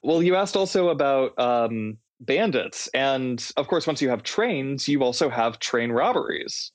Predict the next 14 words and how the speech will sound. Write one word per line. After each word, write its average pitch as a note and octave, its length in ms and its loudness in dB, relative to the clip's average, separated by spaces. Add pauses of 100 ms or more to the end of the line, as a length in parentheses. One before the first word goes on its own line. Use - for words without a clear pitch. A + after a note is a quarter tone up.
And, A2+ 400 0 (120)
uh, B2 80 2
one C#3 160 2
of D#3 40 2
the D3 120 2
earliest F#3+ 340 2
train D3+ 180 0
robbery C3 380 2
takes B2 240 -6
place A#2 300 -2
in, A2 220 -2
in A#2 200 -4
eighteen C#3+ 380 0
seventy-three. C3 800 0